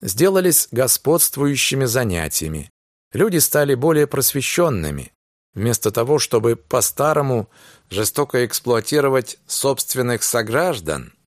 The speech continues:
теперь стали эксплуатировать преимущественно рабов и покупателей афинских товаров вне Афин.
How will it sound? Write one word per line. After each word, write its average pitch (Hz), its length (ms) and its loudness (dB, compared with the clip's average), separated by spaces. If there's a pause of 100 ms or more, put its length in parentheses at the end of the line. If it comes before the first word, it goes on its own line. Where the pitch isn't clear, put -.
(180)
теперь 190 340 0
стали 170 460 2
эксплуатировать 151 960 0 (240)
преимущественно 143 960 0
рабов 104 540 0 (320)
и 180 140 0
покупателей 151 920 0
афинских 117 640 -2
товаров 123 640 0
вне 113 340 -2
Афин. 76 400 -6